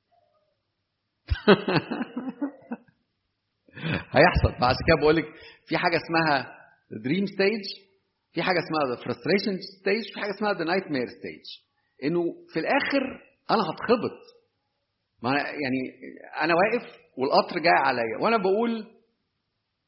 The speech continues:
"مش هيخبطني". ليه؟ ما القطر اللي بيقف قدام القطر بيخبطه. لا، انا مختلف،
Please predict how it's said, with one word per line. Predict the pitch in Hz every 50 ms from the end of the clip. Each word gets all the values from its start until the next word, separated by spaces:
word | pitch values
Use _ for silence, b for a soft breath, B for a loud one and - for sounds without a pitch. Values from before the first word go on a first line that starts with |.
| _ _ -
"مش | 175 185 -
هيخبطني". | 220 208 208 - - 202 240 226 - 180 170 156 156 160 - - _ _ _ _ _ _ _ _ _ _ _ _ _ _ _ _ _ _ _ _ _ _ _ _ _ _ _ _ _ _ _ _ _ _ _ _ _
ليه؟ | - 123 160 196 214 214 196 170 - - 117
ما | 127 135 135
القطر | 131 135 135 185 - - - 160 143
اللي | 135 131
بيقف | 135 143 185 208 196
قدام | - 156 143 180 185 185
القطر | 165 - 196 202 - 214
بيخبطه. | 190 202 196 - - 196 233 247 247 - 170 - - _ _ _ _ _ _ _ _ _ _
لا، | - 143 185 190
انا | 214 220
مختلف، | 190 165 147 - - - 156 143 131 110